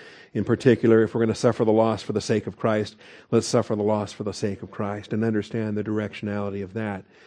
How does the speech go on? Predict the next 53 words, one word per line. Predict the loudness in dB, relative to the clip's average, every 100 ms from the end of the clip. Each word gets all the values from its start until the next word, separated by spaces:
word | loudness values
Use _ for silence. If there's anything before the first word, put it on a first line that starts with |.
| -20 -20 _ 4
And | 6
let's | 6 6
not, | 8 8 6 4
uh, | 4 4 2 2
suffer | 2 4 4
loss | 4 4 0
for | 2 2
our | 4
own | 4 2 0
selfish | 0 2 2 -2
reasons | 0 0 0 -2 0
and | 0
then | 0 -2 -10 -20 -20 _
try | 0 2
to | 2 0 -2
mask | 0 0 0 0
over | 2 2 0
it | -2
and | -4 -6 -6
claim | -2 0 2 0
like | -4 -6
we're | -2
suffering | -2 -2 -4 -6
it | -6
for |
the | -8
sake | -4 -4 -6
of | -10
Christ. | -8 -8 -10 -16 -20 -20 -20 -20 _
Father, | 6 8 8 6
uh, | 4 2 -2
we | -2
wanna | 0 2 2
be | 0
real | 2 2 4 2 0 -6
with | -2 0 0 -4 -4
you | 2 4 4 2
as | 0
you're | -2
real | 0 0 0
with | -2 -2
us | -2 -4 -10 -20 -20 -16 -2
in | 2
all | 2
that | 2 2
we | 0
do, | 0 -4 -4 -4
in | -2
the | 2
gains | 4 4 2
and | 2
the | 4
losses, | 4 2 -2 -6 -6